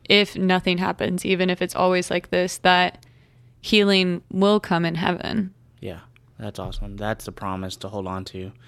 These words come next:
Speaker 2: So just kinda get to the end here. Now, if somebody comes up to you and a girl, you know, also struggling with scoliosis, since it's more common in girls,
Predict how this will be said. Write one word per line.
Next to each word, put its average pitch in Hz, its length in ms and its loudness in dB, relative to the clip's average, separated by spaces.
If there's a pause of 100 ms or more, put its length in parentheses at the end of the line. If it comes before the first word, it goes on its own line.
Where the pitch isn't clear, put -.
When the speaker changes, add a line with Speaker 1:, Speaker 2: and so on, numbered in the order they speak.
(340)
Speaker 2:
So 135 480 2 (400)
just 127 160 -2
kinda 135 240 2
get 117 340 0 (320)
to 135 140 2
the 110 180 2
end 104 160 -2
here. 104 300 -2 (360)
Now, 117 380 2
if 123 140 -2
somebody 131 500 0 (300)
comes 123 260 0
up 127 180 0
to - 80 -4
you 107 280 -2 (200)
and 110 540 -6
a 120 160 -2
girl, 120 560 0 (100)
you 117 80 -8
know, 117 300 -2
also 117 380 0
struggling 104 320 -4
with 101 160 -6
scoliosis, 101 640 -4
since 120 220 -4
it's 139 160 -4
more 143 180 2
common 110 300 0
in 98 120 -4
girls, 101 380 -2